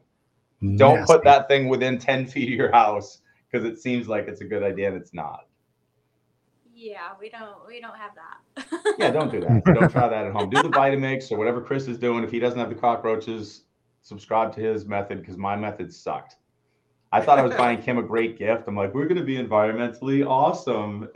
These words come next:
Speaker 1: No, we're gonna destroy our peace in our house. We're gonna have cockroaches crawling on us.
Speaker 2: Kayla must love that.
Speaker 1: And she did not. Uh, she did not at all, actually.
Speaker 2: Mm-mm.
Speaker 1: No. <laughs>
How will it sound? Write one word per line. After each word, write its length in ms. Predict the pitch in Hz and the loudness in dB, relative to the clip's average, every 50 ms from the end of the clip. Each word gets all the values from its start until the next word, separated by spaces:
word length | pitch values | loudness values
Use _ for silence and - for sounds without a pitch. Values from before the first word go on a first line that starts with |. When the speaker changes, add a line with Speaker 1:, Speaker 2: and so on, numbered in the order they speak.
| - _ | -20 _
Speaker 1:
No, 280 | 117 117 - 123 151 160 | -8 -4 -4 -2 -2 -2
we're 100 | 156 131 | -4 -4
gonna 120 | 120 113 110 | -4 -4 -6
destroy 400 | 107 107 - - 123 127 127 127 | -8 -10 -6 -2 0 2 2 2
our 260 | 120 113 107 104 - - - _ _ _ _ _ - - | 2 2 -2 -4 -8 -12 -18 _ _ _ _ _ -20 -18
peace 280 | - - 143 143 139 139 | -6 -2 -2 0 0 -2
in 80 | 123 117 | -4 -4
our 140 | 110 104 | -4 -2
house. 400 | 113 151 175 131 - - - - | 0 0 0 -2 -4 -8 -12 -12
We're 80 | 180 202 | -10 -8
gonna 120 | 214 - | -8 -8
have 80 | - - | -8 -4
cockroaches 500 | - - - - - - - 605 554 494 440 - | -2 -2 -2 -2 -4 -6 -6 -6 -8 -12 -10 -8
crawling 260 | 98 92 87 87 87 82 | -6 -6 -6 -6 -10 -12
on 80 | 82 | -12
us. 160 | 82 82 - _ _ _ _ _ _ _ _ _ _ _ _ _ _ _ 262 - - 113 113 - - - - _ _ _ _ _ _ _ | -14 -16 -18 _ _ _ _ _ _ _ _ _ _ _ _ _ _ _ -20 -12 -8 -8 -8 -8 -10 -16 -20 _ _ _ _ _ _ _
Speaker 2:
Kayla 240 | - 143 151 151 143 | 2 2 4 4 2
must 180 | 127 120 110 110 | 2 0 0 0
love 160 | 131 131 123 113 | 0 0 0 2
that. 280 | 127 123 107 104 - - _ _ _ - _ - | 0 0 0 -2 -6 -12 _ _ _ -20 _ -4
Speaker 1:
And 160 | 117 117 113 113 | -2 -2 -2 -4
she 120 | - 151 | -8 -6
did 280 | 156 170 165 - 101 95 | -2 0 0 0 -2 -4
not. 280 | 104 120 135 120 - - | -6 -4 -4 -4 -4 -4
Uh, 280 | 95 98 98 98 - | -4 -4 -4 -6 -8
she 120 | - - 98 | -10 -14 -12
did 140 | 98 98 | -12 -6
not 160 | 98 107 101 95 | -4 -4 -4 -4
at 80 | 95 | -4
all, 180 | 107 104 90 85 | -6 -6 -6 -6
actually. 260 | 90 - - - - - | -8 -12 -16 -8 -4 -2
Speaker 2:
Mm-mm. 320 | 151 160 139 120 110 95 - _ _ _ - | -2 0 0 -2 -2 -4 -6 _ _ _ -18
Speaker 1:
No. 160 | 92 87 82 - _ _ _ _ _ _ _ _ _ - | -18 -18 -18 -20 _ _ _ _ _ _ _ _ _ -10
<laughs> 180 | 123 117 - | -10 -10 -10